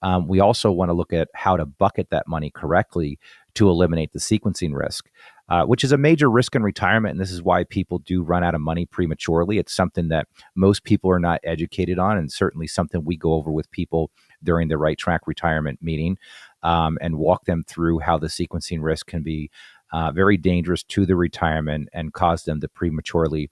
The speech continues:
run out of money before they die. And, you know, according to A R P, they, they did a study of about a thousand people,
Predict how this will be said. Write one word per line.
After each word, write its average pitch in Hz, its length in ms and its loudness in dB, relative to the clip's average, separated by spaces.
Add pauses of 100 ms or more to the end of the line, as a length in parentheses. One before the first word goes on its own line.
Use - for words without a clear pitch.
(260)
run 85 200 0
out 76 100 0
of 78 60 0
money 76 240 -4
before 71 300 -6
they 69 120 -4
die. 57 360 -4 (420)
And, 107 340 6 (100)
you 123 120 2
know, 110 160 6
according 143 460 2
to 107 120 4
A 120 120 6
R 107 120 6
P, 107 520 2
they, 92 160 -2 (120)
they 104 120 4
did 110 160 4
a 98 40 4
study 107 280 2
of 92 80 0
about 85 160 2
a 85 40 0
thousand 95 400 2
people, 90 480 0